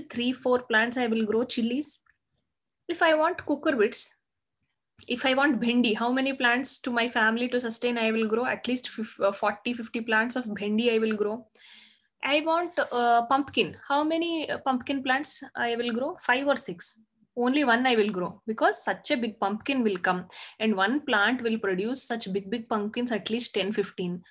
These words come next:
So daily kya main pumpkin hi khaungi? So I will only grow one pumpkin. I will only grow one ash gourd or one ridge gourd plant because that is more than enough, because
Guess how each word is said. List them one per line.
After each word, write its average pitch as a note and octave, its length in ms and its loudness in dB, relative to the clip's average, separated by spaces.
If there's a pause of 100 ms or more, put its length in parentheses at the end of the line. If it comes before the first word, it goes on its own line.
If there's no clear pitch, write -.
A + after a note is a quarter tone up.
(240)
So A3+ 140 -6
daily C#4+ 380 4
kya D4 200 2
main C#4 120 -2
pumpkin C4 420 0
hi F4 140 -2
khaungi? F#3+ 480 0
So D#4 160 -4
I D#4 120 4
will D#4 140 0
only E4 220 0
grow D#4 180 0
one C4+ 280 2
pumpkin. C#4 460 -4 (340)
I B3 60 0
will A#3 280 0
only D4 260 2
grow D4 200 -2
one B3 240 2
ash C4+ 260 2
gourd A#3+ 300 0 (120)
or A#3 200 0
one B3 240 2
ridge A#3 280 2
gourd A#3 280 4
plant G#3+ 280 -4
because C4+ 280 -2
that C#4 160 0
is C#4+ 100 -2
more B3+ 300 2
than D4+ 160 0
enough, G#3+ 280 2
because C#4 320 -2